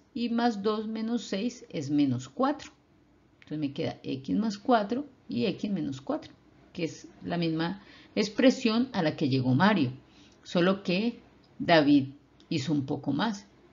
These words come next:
Como este producto es igual a cero o este es cero, y cuando x más cuatro es cero, pues x es igual a menos cuatro, ¿no? Este, eh, si yo coloco un menos cuatro aquí, me queda cero.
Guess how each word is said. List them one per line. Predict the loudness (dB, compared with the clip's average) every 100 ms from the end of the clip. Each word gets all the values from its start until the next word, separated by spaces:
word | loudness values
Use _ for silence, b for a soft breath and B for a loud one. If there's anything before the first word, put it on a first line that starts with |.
| _
Como | -4 0 0
este | 0 0
producto | 2 2 2 0 -2
es | -2
igual | 0 0 0
a | 0
cero | 2 2 2 -2 -6 -16 -20 _ -20 -20 -4
o | -2 -2 -6 -2
este | 0 2 2 2
es | 6
cero, | 4 6 2 -2 B B -12
y |
cuando | 0 2 4
x | 4 4 2
más | 2 2
cuatro | 0 -2 -2 -6
es | 0
cero, | 2 2 0 -6 -12 -12
pues | -12 -12 -6
x | -4 -4 -2 -4
es | -4
igual | -4 -2 -2
a |
menos | 0 -2 -2
cuatro, | -2 -4 -2 -6
¿no? | -6 -10 _ _
Este, | -18 -12 -8 -8 -8 B B B B B B _
eh, | -2 2 4 4 4 0
si | 0 4
yo | 4
coloco | 4 2 2
un | 0
menos | 2 2 0
cuatro | -2 -4 -2
aquí, | -4 0 2 0 -2
me | -4
queda | -4 -6 -4
cero. | -2 -2